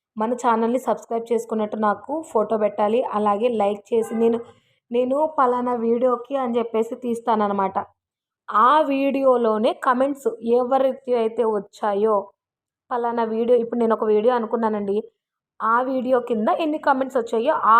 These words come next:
నేమ్స్ మాత్రమే రాసి వేస్తానన్నమాట, చిట్టి వేస్తానన్నమాట. ఎక్కువ వచ్చి ఉంటే కనుక నేను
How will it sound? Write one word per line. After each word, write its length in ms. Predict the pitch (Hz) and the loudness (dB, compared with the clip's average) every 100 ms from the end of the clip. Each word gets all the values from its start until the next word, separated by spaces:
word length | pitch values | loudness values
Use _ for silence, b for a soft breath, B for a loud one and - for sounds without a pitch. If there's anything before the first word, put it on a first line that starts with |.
| 262 | 4
నేమ్స్ 360 | 269 254 254 | 2 0 -2
మాత్రమే 440 | 226 208 208 208 247 | 0 0 0 -2 -2
రాసి 520 | 220 190 196 196 - 349 370 B B B _ _ - | 2 4 4 0 -4 -8 -8 B B B _ _ -2
వేస్తానన్నమాట, 720 | 285 269 262 220 208 196 196 208 | 0 2 2 2 0 0 -2 -4
చిట్టి 280 | 240 220 233 | -8 -4 -2
వేస్తానన్నమాట. 760 | 202 196 214 196 190 190 190 - _ _ _ _ _ - | -2 -2 -4 -4 -4 -6 -8 -12 _ _ _ _ _ -14
ఎక్కువ 280 | 233 - 311 | -14 -6 -2
వచ్చి 200 | 277 269 | -2 -2
ఉంటే 200 | 269 247 240 | -6 -4 -4
కనుక 240 | 233 285 | -4 -4
నేను 300 | 302 269 | -4 -2